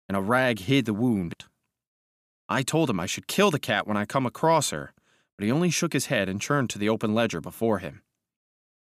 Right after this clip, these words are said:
He read name after name of the people who had come to see him in regard to their reputation, and the sums he had massed were startling. I put on the screws now and then, he explained.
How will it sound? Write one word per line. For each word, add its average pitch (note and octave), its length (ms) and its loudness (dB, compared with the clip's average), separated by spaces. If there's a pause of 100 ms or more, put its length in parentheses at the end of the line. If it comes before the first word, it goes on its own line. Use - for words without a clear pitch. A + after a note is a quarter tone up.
(160)
He A#2+ 80 2
read B2 280 4
name C3+ 360 4
after C3 280 0
name A2+ 360 2
of C#2+ 80 -12
the - 80 -8
people A#2+ 380 -2
who F#2+ 120 -6
had F#2 140 -4
come C3+ 220 0
to A2+ 60 -2
see D3+ 280 2
him F2+ 240 -4
in E2 120 -6
regard A2 480 2
to F#2+ 120 -4
their F2+ 120 -4
reputation, G2 800 -2 (720)
and F#2+ 80 -2
the G2+ 60 0
sums A2+ 460 2
he G2+ 100 -4
had G2 120 0
massed G#2+ 540 0
were D2 140 -10
startling. F2 640 -2 (1300)
I A#2+ 400 -6
put F#3 180 0 (260)
on E3+ 280 2
the D#3+ 100 2
screws B2 840 0
now C3 300 0
and C3+ 160 2
then, D3 400 0 (400)
he F#2+ 80 -6
explained. D#2+ 600 -6